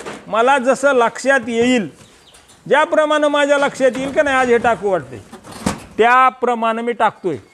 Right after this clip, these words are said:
आणि पुन्हा अजून एक मी विसरलो तुम्हाला सांगण्यासाठी, मी माझ्या खुराकामध्ये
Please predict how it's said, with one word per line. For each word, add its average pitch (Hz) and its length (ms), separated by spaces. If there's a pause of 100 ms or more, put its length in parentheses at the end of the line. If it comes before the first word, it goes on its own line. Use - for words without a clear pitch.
(520)
आणि 233 220
पुन्हा 254 340
अजून 302 240
एक 285 160
मी 277 120
विसरलो 247 420
तुम्हाला 233 320
सांगण्यासाठी, 190 680 (800)
मी 277 260
माझ्या 240 480 (120)
खुराकामध्ये 220 920